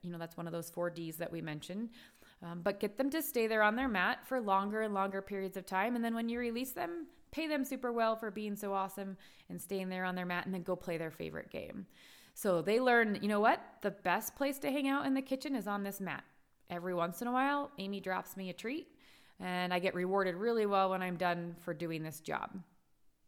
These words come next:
Now let's talk about biting and mouthing. At this point with adult dogs, they should not be biting or mouthing us. They need to know that no teeth on people. Like, that's really the rule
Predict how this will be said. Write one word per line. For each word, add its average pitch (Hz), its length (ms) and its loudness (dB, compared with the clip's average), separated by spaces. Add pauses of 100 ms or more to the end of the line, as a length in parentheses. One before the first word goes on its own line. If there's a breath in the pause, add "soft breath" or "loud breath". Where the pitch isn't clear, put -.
(500 soft breath)
Now 208 100 2
let's 277 160 4
talk 320 140 4
about 262 320 10
biting 233 300 6
and 214 120 2
mouthing. 190 340 8
At 196 140 0
this 370 200 2
point 226 300 2
with 208 120 -2
adult 202 340 2
dogs, 180 320 4
they 214 120 0
should 214 220 -4
not 180 280 -4
be 240 120 -4
biting 240 380 -2
or 240 60 -2
mouthing 233 300 -2
us. 240 180 -2
They 214 120 -4
need 226 180 -4
to 208 80 -4
know 190 380 2
that 190 280 0 (200)
no 190 360 0
teeth 208 280 -8
on 185 180 -4
people. - 580 -8
Like, 165 100 -8
that's - 220 -4
really 180 180 -2
the 175 140 0
rule 175 580 2